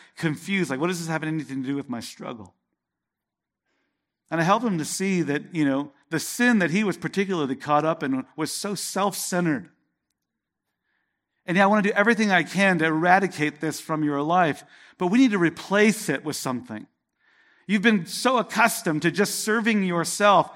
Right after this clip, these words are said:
and I want you to start replacing that with service of others, thinking of other people beyond your, yourself. Because of who we are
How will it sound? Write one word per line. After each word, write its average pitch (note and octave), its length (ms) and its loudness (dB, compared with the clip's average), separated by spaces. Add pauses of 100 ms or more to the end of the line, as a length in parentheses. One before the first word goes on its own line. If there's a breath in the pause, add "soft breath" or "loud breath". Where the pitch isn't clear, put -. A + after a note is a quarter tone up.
(180 loud breath)
and F#3 100 4
I F#3 40 4
want A3+ 180 4
you C#4 60 2
to G#3+ 60 2
start G#3+ 280 -2
replacing F#3+ 760 0
that D3 220 0
with F3 120 -2
service F#3+ 520 -4
of E3 100 -4
others, E3 400 0 (300 loud breath)
thinking A#3 320 4
of F#3+ 140 0
other A#3+ 340 2
people D3+ 420 -2
beyond G#3 640 4
your, F#3 440 2
yourself. F#3 840 -2 (1800)
Because A#3+ 340 6
of A3+ 100 2
who A3+ 240 4
we G3 220 2
are F3+ 600 4